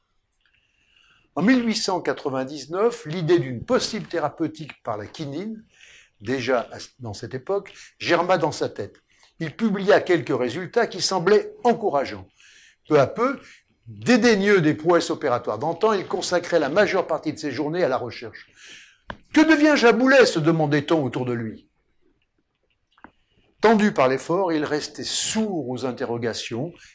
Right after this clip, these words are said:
étranger à toute préoccupation, négligeant ses amis, ses intérêts. Il donnait une image quasi monacale de longue patience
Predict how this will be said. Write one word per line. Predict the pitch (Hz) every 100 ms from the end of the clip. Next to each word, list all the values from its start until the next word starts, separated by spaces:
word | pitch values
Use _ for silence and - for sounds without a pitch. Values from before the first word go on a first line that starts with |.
| _ _
étranger | 226 240 233 196 175 147 156
à | 117
toute | - 220 -
préoccupation, | 160 131 - 123 123 113 - 123 180 - - - _ _ 139
négligeant | 196 208 208 170 170
ses | - 147 113
amis, | 104 104 143 190 -
ses | - - 143 147
intérêts. | 147 147 98 92 - _ _ - - - _ -
Il | 180
donnait | 175 214 185 143
une | 156
image | 202 170 127 110 104 - _
quasi | - 190 139 117 98
monacale | 165 208 143 - 127 143 156
de | 113
longue | 110 131 196 208 -
patience | 160 123 - 104 104 143 -